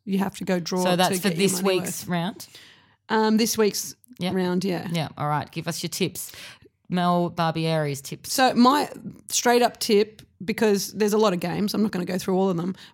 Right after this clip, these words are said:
Speaker 1: but the Norwich Chelsea, I, I'd go for a draw there.
Speaker 2: Oh, wait, didn't you just say
Speaker 1: Yeah, that's what I mean. I always go one or the other,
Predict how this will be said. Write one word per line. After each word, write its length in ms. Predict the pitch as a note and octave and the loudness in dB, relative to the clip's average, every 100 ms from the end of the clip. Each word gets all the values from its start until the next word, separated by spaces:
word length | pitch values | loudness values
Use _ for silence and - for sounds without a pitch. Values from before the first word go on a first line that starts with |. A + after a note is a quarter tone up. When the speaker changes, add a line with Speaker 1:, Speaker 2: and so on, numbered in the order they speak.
| - | 2
Speaker 1:
but 300 | G#3+ G#3 - | 4 4 2
the 320 | G#3+ G#3 G3 | 2 2 2
Norwich 460 | - A#3 B3 - - | 4 4 4 0 -4
Chelsea, 520 | - G#3+ G#3+ - F#3 | 2 2 2 2 2
I, 180 | F#3 G3+ - - | 2 0 -2 -6
I'd 160 | G3 G#3 | -4 -2
go 140 | A3+ | -2
for 140 | A3 G3 | 0 -2
a 40 | |
draw 360 | D#3+ F3+ F#3+ G3+ | -2 0 2 2
there. 260 | G#3+ B3 F4+ - - - _ - | 2 0 -2 -8 -20 -20 _ 4
Speaker 2:
Oh, 140 | D4 - | 6 6
wait, 260 | C#4 F3+ - - | 4 2 -6 -2
didn't 160 | B3+ | -2
you 60 | D4 | 0
just 140 | D#4+ D#4 | 0 2
say 100 | B3+ | 6
Speaker 1:
Yeah, 200 | B3+ A3 | 6 6
that's 220 | A#3+ - | 4 4
what 60 | B3+ | 4
I 60 | |
mean. 240 | B3+ A3+ F#3+ | 6 4 4
I 160 | A#3 B3 | 6 8
always 300 | A#3+ B3+ B3 | 8 8 6
go 420 | A3+ A3 G#3+ G#3 - | 6 6 6 2 -4
one 240 | - A3 A3+ | -2 2 6
or 120 | G#3+ | 6
the 160 | G3+ G3 | 6 4
other, 400 | G#3 F3+ F#3 | 4 4 2